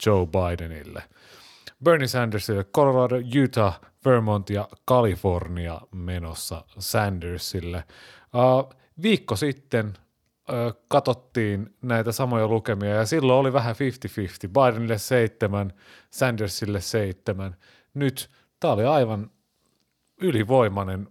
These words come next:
voitto, ainakin näin niin kuin äänien osalta, delegaattien osalta tällä hetkellä kolmesataakahdeksankymmentä Bidenille ja Sandersille kolmesataakaksikymmentäkahdeksan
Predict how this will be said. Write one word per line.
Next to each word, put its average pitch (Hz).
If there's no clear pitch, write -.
voitto, 104
ainakin 131
näin 120
niin 117
kuin 120
äänien 123
osalta, 110
delegaattien 110
osalta 101
tällä 101
hetkellä 98
kolmesataakahdeksankymmentä 101
Bidenille 90
ja 82
Sandersille 92
kolmesataakaksikymmentäkahdeksan 92